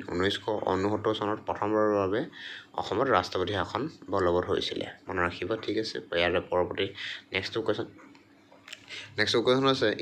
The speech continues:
ইছৰো কেতিয়া প্ৰতিষ্ঠা কৰা হৈছিল? ইছৰো কেতিয়া প্ৰতিষ্ঠা কৰা হৈছিল? ইয়াৰ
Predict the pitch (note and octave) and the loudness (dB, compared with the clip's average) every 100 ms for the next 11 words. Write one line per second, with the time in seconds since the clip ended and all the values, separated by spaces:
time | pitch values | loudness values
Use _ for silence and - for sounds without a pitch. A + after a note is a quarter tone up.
0 | - - B2+ C3 D3 - - - - G2 | -2 0 2 4 2 -2 -14 -8 -4 4
1 | A#2+ B2 G2+ A2 - A2 G#2 G2 G2 F2 | 4 4 2 0 0 4 6 6 4 2
2 | - - - - - G#2+ G#2 G2 - G2 | -2 -8 -8 -6 -2 0 0 -2 2 0
3 | G2 - F#2 - F#2 - F#2+ F#2+ G2 E2+ | 0 -6 -6 -4 -6 -4 0 0 0 -2
4 | - - - _ - - - - - - | -4 -8 -14 _ -20 -20 -20 -20 -20 -20
5 | - - F2+ | -14 -2 0